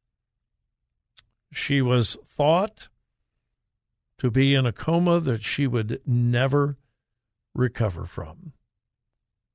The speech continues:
Her mother said any accomplish-, accomplishment, I mean, to be able to sit up on her own, you know, small things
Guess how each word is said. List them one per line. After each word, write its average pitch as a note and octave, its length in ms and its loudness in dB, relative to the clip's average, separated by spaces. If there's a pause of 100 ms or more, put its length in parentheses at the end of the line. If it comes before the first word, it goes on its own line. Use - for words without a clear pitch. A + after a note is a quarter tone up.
(1500)
Her D3 140 2
mother F3 280 4
said G3+ 300 2
any G#3 300 4
accomplish-, C#3 880 0 (360)
accomplishment, C#3 720 0
I F3+ 60 0
mean, D3+ 340 4
to C3 100 0
be D3 180 2
able D#3+ 160 0
to B2 80 0
sit D#3+ 280 0
up D#3+ 160 -2
on D3+ 120 0
her B2+ 160 0
own, E3+ 180 2
you C#3+ 100 2
know, C#3+ 160 2
small B2+ 420 -2
things A2+ 440 -4